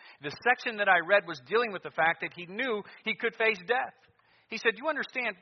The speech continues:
he said, "number one, if I live, for me to live is Christ. Great. But to die for the Christian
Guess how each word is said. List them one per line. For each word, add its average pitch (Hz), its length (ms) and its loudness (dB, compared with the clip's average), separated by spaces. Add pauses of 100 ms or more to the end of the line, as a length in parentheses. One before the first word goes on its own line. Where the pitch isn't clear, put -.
he 185 140 -14
said, 220 200 0
"number 269 300 -4
one, 233 140 2
if - 100 -2
I 247 100 6
live, 247 180 2
for 233 120 -4
me 311 140 -2
to 269 120 -6
live 226 140 2
is 226 100 -8
Christ. 311 440 -2 (180)
Great. 302 340 -2 (1400)
But 247 200 4
to 254 100 -4 (100)
die 226 560 4 (220)
for 160 100 -4
the 156 80 -8
Christian 120 800 -8